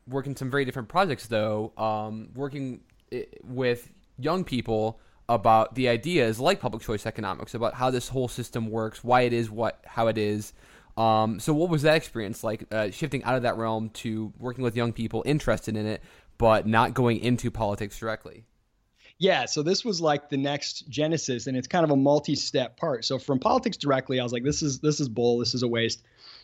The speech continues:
Speaker 2: So I went into sort of the policy education realm. So I worked for a think tank, but I was running, like, student programs to try to get students interested in the ideas of free markets, and thinking that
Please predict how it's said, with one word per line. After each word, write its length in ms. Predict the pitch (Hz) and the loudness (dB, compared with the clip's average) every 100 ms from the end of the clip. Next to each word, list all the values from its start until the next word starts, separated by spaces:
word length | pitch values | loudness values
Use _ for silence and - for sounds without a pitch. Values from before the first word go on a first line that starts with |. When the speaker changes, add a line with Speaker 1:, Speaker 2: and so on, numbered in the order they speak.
| _ - _ - | _ -12 _ 2
Speaker 2:
So 100 | 175 | 4
I 60 | |
went 180 | 185 302 | 6 8
into 260 | 339 277 233 | 6 6 4
sort 300 | - 180 165 | 6 6 6
of 180 | 139 | 4
the 420 | 117 127 127 123 - _ _ _ - | 2 4 4 2 -2 _ _ _ -16
policy 1300 | - 175 202 202 - - 175 160 160 160 156 151 143 | -2 2 4 4 4 2 0 0 2 2 6 6 6
education 640 | 135 127 - 123 - 113 | 2 -2 -4 -4 -4 -8
realm. 260 | 120 107 107 | -14 -18 -18
So 100 | - | -8
I 60 | 113 | -2
worked 180 | 170 - | -2 2
for 180 | 180 | 4
a 60 | 165 | 4
think 240 | 160 143 | 4 2
tank, 340 | 143 139 131 - | 2 0 0 -2
but 120 | 127 | -2
I 60 | 135 | 0
was 140 | 127 | -2
running, 280 | 120 123 123 | -2 -2 -2
like, 120 | 113 | -4
student 360 | - 135 123 120 | -2 0 0 -4
programs 400 | 117 110 107 - | -6 -6 -8 -8
to 60 | |
try 160 | 110 123 | -2 -2
to 60 | |
get 160 | 120 139 | 0 -2
students 400 | - 139 131 123 | 0 2 2 2
interested 440 | 135 123 120 123 117 | -2 -2 -2 0 2
in 100 | 113 | 2
the 120 | 113 | 2
ideas 720 | 110 113 262 254 123 113 123 - _ _ _ - | 0 2 4 6 6 4 0 -4 _ _ _ -2
of 120 | 139 | -2
free 220 | - 143 | 2 4
markets, 520 | 127 110 104 117 - - _ _ _ _ _ - | 4 2 -2 -4 -6 -16 _ _ _ _ _ -4
and 140 | 160 160 | 0 2
thinking 360 | 175 175 165 | 4 4 6
that 280 | 143 135 135 | 6 4 0